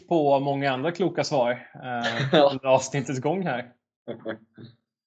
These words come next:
Speaker 1: Eh, vi ska givetvis, eh, uppmana folk att ta del av de, eh, de studier du och din kamrat gjorde som vi ska försöka länka ut på Facebook-sidan. Och, eh, med det sagt så ett stort tack för att du tagit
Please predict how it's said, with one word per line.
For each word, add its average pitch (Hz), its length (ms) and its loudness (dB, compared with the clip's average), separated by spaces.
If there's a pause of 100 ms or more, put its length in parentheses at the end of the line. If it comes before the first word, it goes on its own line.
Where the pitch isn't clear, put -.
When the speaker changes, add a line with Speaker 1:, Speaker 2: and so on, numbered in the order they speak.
(340)
Speaker 1:
Eh, 123 380 -4
vi 135 80 -2
ska 147 160 -2
givetvis, 151 680 2
eh, 139 480 4
uppmana 147 420 0
folk 143 340 0
att 139 360 0
ta 135 100 0
del 143 280 2
av 131 100 2
de, 120 320 2
eh, 113 400 -2 (720)
de 120 160 0
studier 117 460 2
du 117 100 0
och 113 60 0
din 117 360 -4
kamrat 123 460 2
gjorde 127 240 0
som 131 160 -6
vi 120 140 -2
ska 117 180 -8
försöka 123 220 -4
länka 117 320 0
ut 131 220 0
på 117 320 0 (200)
Facebook-sidan. 127 1160 2 (640)
Och, 127 560 -2
eh, 120 540 2 (500)
med 135 100 2
det 147 140 6
sagt 170 340 2
så 143 280 4
ett 139 380 0
stort 165 280 2
tack 175 200 2
för 156 80 0
att 143 60 4
du 139 60 2
tagit 135 200 4